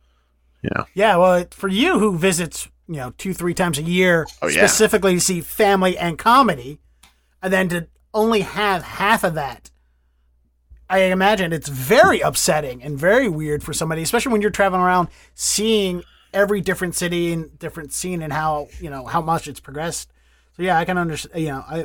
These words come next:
Speaker 2: I, I, I only know what it's looked like from Allston <laughs> because that's where I've been the past four months.
Speaker 1: Allston. I was roller.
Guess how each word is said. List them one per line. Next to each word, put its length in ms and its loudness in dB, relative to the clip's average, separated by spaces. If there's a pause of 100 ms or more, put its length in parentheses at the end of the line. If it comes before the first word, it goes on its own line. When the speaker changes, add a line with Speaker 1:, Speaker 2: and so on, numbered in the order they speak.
Speaker 2:
I, 260 -8
I, 280 -4 (360)
I 180 8
only 200 6
know 100 6
what 140 6
it's 140 -2
looked 160 -2
like 280 -2 (380)
from 460 0
Allston 600 0
<laughs> 40 -14
because 280 2
that's 220 2
where 140 4
I've 160 2
been 160 0
the 80 -2
past 240 -6
four 180 0
months. 220 2
Speaker 1:
Allston. 300 2 (220)
I 180 0
was 340 -2
roller. 460 2